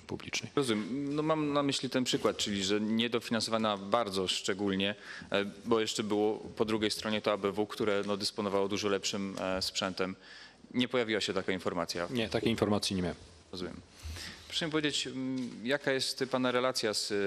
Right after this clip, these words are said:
Speaker 2: Janem Krzysztofem Bieleckim? Według, e, pana ministra Gowina on stał za rekonstrukcją rządu, w którym pan, pan został ministrem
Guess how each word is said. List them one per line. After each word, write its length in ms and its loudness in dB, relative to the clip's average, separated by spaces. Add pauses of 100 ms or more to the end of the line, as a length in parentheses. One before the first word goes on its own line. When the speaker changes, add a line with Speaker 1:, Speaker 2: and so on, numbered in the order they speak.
(400)
Speaker 2:
Janem 300 0
Krzysztofem 680 -2 (380)
Bieleckim? 680 0 (2000)
Według, 400 0
e, 260 2
pana 300 2
ministra 400 0
Gowina 540 0
on 180 0
stał 240 -2
za 120 2
rekonstrukcją 720 -2 (640)
rządu, 320 2
w 60 0
którym 220 0
pan, 360 2
pan 160 -2
został 420 0
ministrem 720 -4